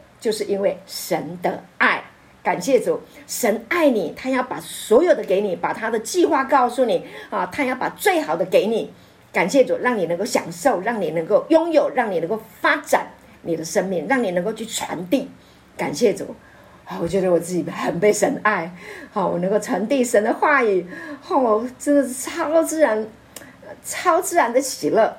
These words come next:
感谢主。所以这个喜乐从哪里来？这从你明白了神的话语，你得到了这个话语的启示跟亮光，你跟这个话语连结在一起，生活在一起，啊，你就有一个超自然的一个喜乐的泉源，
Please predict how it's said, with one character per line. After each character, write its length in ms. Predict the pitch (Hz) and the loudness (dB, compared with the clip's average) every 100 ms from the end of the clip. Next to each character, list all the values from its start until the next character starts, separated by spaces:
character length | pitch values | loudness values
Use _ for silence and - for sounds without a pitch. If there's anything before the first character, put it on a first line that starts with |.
| - - _ | -16 -20 _
感 140 | 196 175 | -6 0
谢 200 | 220 220 | 4 4
主。 180 | 175 202 | 2 -2
所 120 | 359 | 0
以 80 | 370 | 2
这 80 | |
个 80 | 392 | 2
喜 220 | - 240 | 2 4
乐 140 | 233 294 | 4 4
从 200 | 269 208 | 2 -4
哪 160 | 170 | -2
里 140 | 196 160 | 0 -2
来？ 240 | 131 - - - - | -4 -8 -12 -16 -8
这 100 | - | -6
从 320 | - 269 262 | 0 2 2
你 80 | 220 | 2
明 320 | 220 254 - | 2 0 2
白 160 | 254 | 0
了 100 | 254 | 2
神 160 | 285 247 | 0 -2
的 80 | 277 | -2
话 280 | 359 320 240 | 0 0 0
语， 260 | 190 180 - - - - | 0 -2 -6 -14 -12 -6
你 100 | 233 | -4
得 240 | 233 247 | 0 2
到 160 | 320 320 | 4 2
了 100 | 277 | 2
这 100 | 277 | 2
个 100 | 285 | 0
话 220 | 294 277 | 0 0
语 60 | 202 | 0
的 100 | 208 | 0
启 300 | - - - | -2 -8 -6
示 160 | 233 | -4
跟 160 | 220 226 | -2 2
亮 260 | 247 208 | 2 0
光， 240 | 214 226 226 | 0 0 0
你 80 | 202 | 2
跟 160 | 285 | 2
这 80 | 294 | 2
个 120 | 262 | -2
话 220 | 277 294 | 0 2
语 80 | 208 | 2
连 280 | 180 190 269 | 4 2 2
结 180 | 202 190 | 2 2
在 200 | - 214 | 2 0
一 80 | - | 0
起， 140 | 180 | -2
生 180 | 196 302 | 0 0
活 160 | 254 214 | 0 -2
在 180 | 262 240 | 0 -2
一 80 | 226 | -4
起， 280 | - 170 262 302 - - - - | -4 -4 -6 -16 -16 -16 -14 -4
啊， 160 | 247 | -2
你 60 | 233 | 0
就 100 | 285 | 2
有 60 | 247 | 2
一 140 | 226 | 0
个 80 | - - - | -2 -10 -18
超 320 | - - 339 349 | -12 -4 0 0
自 220 | 285 285 | 0 0
然 200 | 185 170 | 0 0
的 120 | 180 | -4
一 100 | 196 | -4
个 120 | 185 | -6
喜 260 | 185 - - | -4 -4 0
乐 120 | 202 | 0
的 100 | 175 | 0
泉 400 | 175 - 185 190 | -4 -6 -4 -2
源， 320 | 233 180 180 | 2 0 0